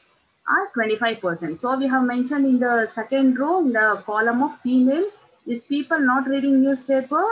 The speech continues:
In the female column we have entered that is twenty-five percent. And next is people reading newspaper is seventy-five, seventy percent. And also they have mentioned, uh, uh, the total, whether the male or a female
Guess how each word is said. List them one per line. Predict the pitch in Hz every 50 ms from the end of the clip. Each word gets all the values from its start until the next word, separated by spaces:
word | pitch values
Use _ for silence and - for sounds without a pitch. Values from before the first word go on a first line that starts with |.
| 427 -
In | 277 226
the | 220 220
female | - 269 285 294 302 320 330 311 311
column | - 294 285 294 294 285
we | 277 277
have | 262 269 254
entered | 262 262 262 254 285 285 247
that | 226 208 247
is | 311 294 -
twenty-five | - 220 208 202 196 208 196 185
percent. | - 156 147 147 - - 311 - - _ _ _ _ _ _ _ _ -
And | 302 320 302 302
next | 330 330 330 - -
is | 370 370 381 370
people | - - 320 330 339 330 - 359
reading | 349 311 262 277 311 311 349 349 330 294 285
newspaper | 294 302 302 - - 277 262 262 262 277
is | 330 330 -
seventy-five, | - 208 202 208 208 208 220 - 220 208 214 - - 170 170
seventy | - - 226 240 247 233 240 247 254
percent. | 202 180 170 165 - 170 156 143 131 - _ _ _ _ _ _ -
And | 240 302
also | 320 330 349 339 415 381
they | 359
have | 349 330 302
mentioned, | 285 277 285 294 302 302 339 349 349 349 339 320
uh, | 302 285 285 269 254 233 220 - - - - - -
uh, | 208 226 233 226 226
the | 202 220
total, | 220 - 254 262 277 262 269 339 381 427 - - _ - _ _
whether | - 220 233 277 311 339 330 269
the | 262 254 240
male | 226 220 233 254 277 302 311
or | 294 277 254 233 220
a | 196
female | - - 254 254 254 269 269 302 339 339